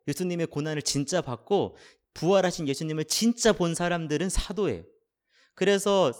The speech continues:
누구죠? 가룟 요다가 죽고 마띠아를 세울 때 직접 목격한 사람들 중에서 후보를 뽑고, 목격한 사람들 중에 마띠아가 뽑힌 거예요.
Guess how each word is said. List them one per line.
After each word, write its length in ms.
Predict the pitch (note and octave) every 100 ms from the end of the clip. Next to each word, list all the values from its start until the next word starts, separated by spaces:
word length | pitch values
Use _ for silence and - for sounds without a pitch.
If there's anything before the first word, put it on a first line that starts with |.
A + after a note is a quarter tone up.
| -
누구죠? 440 | - B2 B2+ C#3 E3
가룟 320 | - D#3 F3+
요다가 340 | F3 E3+ E3
죽고 800 | D#3+ - - - G#3+ D3+ E2 - _ _ _ _ _ - _ -
마띠아를 640 | A2 C3+ - G#3 F#3 E3
세울 360 | - G3 F3+ -
때 340 | G#3+ D3+ G2+ - _ _ _
직접 460 | - E3+ - G#3+ C#3
목격한 640 | B2 D#3 - A3 A3 A3 F#3+
사람들 460 | G#3 G#3 F#3+ F3+
중에서 520 | D#3 D3+ C#3+ C#3 F#3+ G#3+
후보를 520 | A#3 A3+ A3 F#3 -
뽑고, 640 | A#3+ - - B3 F#4 -
목격한 760 | A#2+ C#3 - A#3 A#3 - G#3+ G3
사람들 680 | G3 G3+ G#3 F#3 F3 F3+ E3+
중에 480 | - D#3 G#3 E4 - _
마띠아가 600 | A2 B2+ - F#3+ F3+ D#3+
뽑힌 380 | F3 F#3+ - F3+
거예요. 180 | F#2